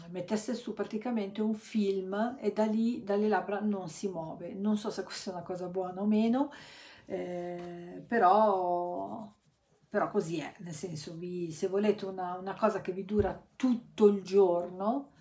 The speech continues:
anche quando mangiate, questi qui sono pazzeschi. Stessa cosa è questo, che sono, è praticamente Ultra Matte Liquid Lipstick Le Cho-, Le Chocolat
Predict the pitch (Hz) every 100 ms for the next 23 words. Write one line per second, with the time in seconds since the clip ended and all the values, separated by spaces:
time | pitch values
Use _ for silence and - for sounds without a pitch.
0 | _ - - 214 208 202 185 185 190 208
1 | 240 226 185 - 220 233 262 - _ _
2 | _ _ _ _ _ _ _ _ _ -
3 | 220 - 240 190 - 185 180 175 - -
4 | 156 - 165 - 247 233 269 262 196 185
5 | 214 208 - - - 226 190 - 190 180
6 | - - - - - 214 202 202 208 190
7 | 185 175 185 175 - _ _ _ _ _
8 | - 208 208 202 196 196 190 190 208 196
9 | 185 190 190 - - 185 160 - 185 180
10 | 190 180 208 180 - 202 180 156 196 -
11 | 190 185 175